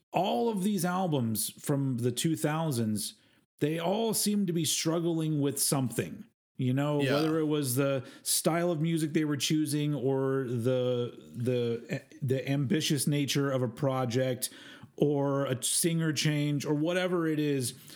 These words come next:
Speaker 1: It always seemed to be struggling with something that just kept it from feeling like this cool Queensrÿche vibe that everybody loves. And The Verdict is the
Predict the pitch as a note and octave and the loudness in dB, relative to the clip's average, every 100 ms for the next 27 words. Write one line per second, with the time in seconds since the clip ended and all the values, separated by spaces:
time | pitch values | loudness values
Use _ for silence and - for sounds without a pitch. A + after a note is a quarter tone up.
0 | - - - - E3+ F3 A3+ B3 - A3+ | -20 -16 -14 -2 0 2 0 0 0 2
1 | A#3 F#3 G3 - - F#3 G3 G3 G3 F3+ | 0 0 0 0 0 0 0 0 2 2
2 | - F3 E3 E3+ D#3+ C#3+ D3+ - D#3 E3 | 0 0 0 0 2 0 -2 0 0 0
3 | D#3 E3 - C#3 A#2 D3 D3+ D3+ C#3+ C3+ | -2 -2 0 -2 -2 -2 0 0 0 0
4 | C3 B2+ C#3 - - D3+ D3 C#3+ A#2+ - | 0 0 0 -2 0 0 2 -2 -4 -2
5 | D3 C#3+ A#2+ B2+ B2 A#2 A#2 A2+ A#2 A2+ | 0 0 0 0 0 0 0 0 0 0
6 | G#2+ A2+ G#2+ - G#2+ A2 G#2 G#2 G#2+ C3 | 0 -2 -2 -4 -2 -2 0 0 0 -2
7 | D3 A2 G2+ - - - C#3 C3 A#2+ F3 | -2 -2 -4 -6 -16 -6 -2 0 0 0
8 | G#3+ D#3 C3+ C#3+ B2+ C3 | 0 0 0 -2 0 -2